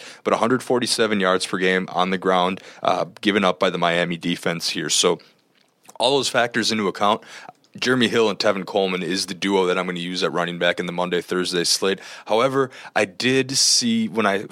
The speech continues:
put my lineup together, I was using a lot of the rest of the top priced options here.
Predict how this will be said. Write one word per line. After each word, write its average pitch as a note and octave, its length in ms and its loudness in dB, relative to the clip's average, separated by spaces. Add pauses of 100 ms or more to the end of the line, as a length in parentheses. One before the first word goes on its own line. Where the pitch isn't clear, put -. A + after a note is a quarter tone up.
(120)
put - 140 0
my A2+ 100 0
lineup A2 300 2
together, G#2 360 2
I F#2 80 -2
was F2+ 220 -4
using F#2+ 200 -2
a D#2 40 -6
lot E2+ 240 0
of G2 80 -6
the G2 80 -2
rest F#2 240 4
of F2 60 -8
the E2+ 80 -4
top - 280 -2
priced F2+ 460 0
options G#2+ 540 0
here. F#2 320 2